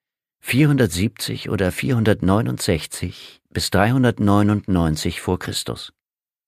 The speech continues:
Denn von mir selbst wusste ich, dass ich gar nichts weiß, um es gerade heraus zu sagen. Sokrates in der von Platon verfassten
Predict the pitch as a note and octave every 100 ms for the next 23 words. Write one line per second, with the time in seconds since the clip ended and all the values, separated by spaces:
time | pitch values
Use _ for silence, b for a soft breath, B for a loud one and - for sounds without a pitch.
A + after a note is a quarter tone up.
0 | _ _ _ _ _ _ _ _ _ _
1 | _ _ _ - F#2+ G2 - G2 F#2+ A2+
2 | B2+ B2 F#2+ D2+ - - - - - A#2+
3 | - A2 G#2 - - F#2 - F2+ - -
4 | G#2+ A#2 G2 C2 - - - - - -
5 | _ _ _ - F2+ C#2 - E2+ D#2+ D#2+
6 | D2 D#2+ D2 C#2+ - - D#2 D#2 - A#1+
7 | _ _ _ _ _ _ _ _ _ _
8 | _ _ - D#2+ A2 B2 - B2+ - -
9 | - F2+ F2 F2+ F2+ D#2 D2+ D2 F2 D#2+
10 | - E2+ D#2+ E2+ E2+ - - F2 F#2